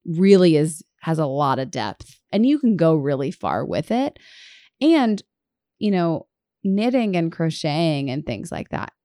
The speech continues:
it's really difficult. So allow them that time to practice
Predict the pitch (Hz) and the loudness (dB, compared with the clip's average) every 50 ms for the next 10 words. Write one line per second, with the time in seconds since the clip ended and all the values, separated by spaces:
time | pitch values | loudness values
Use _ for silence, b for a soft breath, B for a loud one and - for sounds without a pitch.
0 | _ _ - 240 277 - - 170 165 170 165 170 160 - 139 - - 165 - - | _ _ -2 -2 -2 -2 -2 -2 0 2 2 2 0 0 -2 -6 -6 -8 -10 -10
1 | - - 90 - - _ _ _ _ _ _ _ _ _ - - 269 269 - 247 | -10 -10 -10 -10 -12 _ _ _ _ _ _ _ _ _ -6 -2 0 2 2 2
2 | 233 220 202 202 247 277 262 262 247 226 202 175 - - - - 165 156 151 147 | 2 2 2 2 2 0 0 2 2 2 0 -2 -2 -6 -6 -4 -4 -2 -2 -2
3 | 147 143 - - - 151 151 - - 233 240 254 - - 311 311 330 320 - - | -4 -6 -6 -6 -4 -6 -6 -4 -4 -4 -4 -6 -4 -4 -4 -4 -4 -4 -8 -12
4 | - - | -20 -20